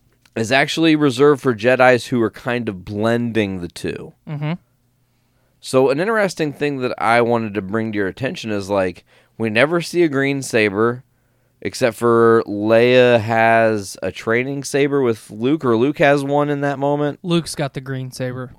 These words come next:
Speaker 1: Luke's got the green, right, right, right, right, right. That makes more sense. And, okay, so that's the only time we technically see it is in a past character who we already know has that color.
Speaker 2: Mm-hmm.
Speaker 1: So there's no more Yoda.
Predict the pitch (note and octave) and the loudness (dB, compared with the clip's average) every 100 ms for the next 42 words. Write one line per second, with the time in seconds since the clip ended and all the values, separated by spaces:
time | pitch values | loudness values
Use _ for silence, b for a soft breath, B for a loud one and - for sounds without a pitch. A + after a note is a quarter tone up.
0 | _ - C3 C3+ A#2+ B2 G#2+ G2 F2+ E2 | _ -4 2 2 2 2 2 0 -6 -6
1 | E2 E2+ E2+ D#2+ D2+ D2+ D2 C#2+ D#2 E2+ | -6 -6 -4 -6 -6 -8 -10 -10 -10 -10
2 | E2+ - E2 D#2 A#1+ _ b b b b | -10 -12 -18 -16 -18 _ b b b b
3 | b - A#2 A2+ A2 A2 A2+ A#2+ A2 A#2+ | b -2 0 0 0 -2 -2 0 0 2
4 | C#3+ C#3 C#3+ C3 A2+ C3+ A2+ A#2 A2+ B2 | 2 0 0 -2 -2 -2 -4 -6 -2 0
5 | A2+ G#2 G#2+ G2 - A2+ G#2+ - A#2+ A2 | 0 -2 -6 -6 -2 0 0 0 0 0
6 | - G#2+ G#2+ G#2 G#2 G2+ F#2+ G2 G2 G2 | -2 -4 -2 0 2 2 0 -6 -4 -6
7 | F2 G2+ G2 G#2 F2+ - E3 E3 D#3 E3+ | -4 -4 -4 -4 -6 -6 -14 -14 -14 -16
8 | - - A#2 G#2+ G2 G#2 G#2 A#2 C#3 D3+ | -6 2 4 6 4 2 2 2 4 4
9 | D3 B2 A#2 A2+ A#2 | 4 4 2 2 2